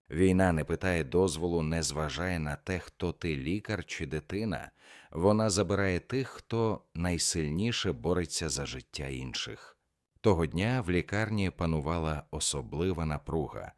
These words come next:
Повітря було важким від невисловлених слів і страху. Всі знали, що буде перевірка,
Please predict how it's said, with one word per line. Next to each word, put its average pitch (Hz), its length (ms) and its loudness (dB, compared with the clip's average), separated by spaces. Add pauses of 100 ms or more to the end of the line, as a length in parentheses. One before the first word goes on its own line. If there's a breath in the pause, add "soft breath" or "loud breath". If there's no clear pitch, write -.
(340 loud breath)
Повітря 104 640 4
було 90 300 4
важким 90 540 0
від 69 260 -2
невисловлених 76 960 0
слів 80 540 -2 (180)
і 85 120 -2
страху. - 680 -4 (380 loud breath)
Всі 127 260 2
знали, 117 380 4
що - 240 -2
буде 92 240 4
перевірка, 80 840 0